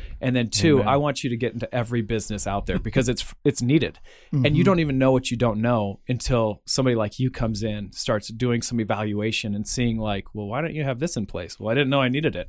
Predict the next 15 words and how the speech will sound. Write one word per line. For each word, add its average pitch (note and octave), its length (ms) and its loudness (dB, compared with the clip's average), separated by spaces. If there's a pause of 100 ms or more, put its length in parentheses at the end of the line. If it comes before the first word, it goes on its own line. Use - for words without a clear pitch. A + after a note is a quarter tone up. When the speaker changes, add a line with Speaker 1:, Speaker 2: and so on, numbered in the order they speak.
(140)
Speaker 3:
Mm-hmm. C3 460 2
Speaker 1:
So B2 340 2 (280)
Speaker 2:
And C3+ 100 2
especially, C#3+ 480 0
I G#2 60 4
think, A2+ 400 2 (200)
I A#2+ 180 4
always B2 200 4
think A2+ 180 0
about G2+ 200 2
Robert G#2 340 2
Kiyosaki's G2+ 720 0
cash G2+ 300 0
flow G#2 180 -2
quadrant. G#2 520 0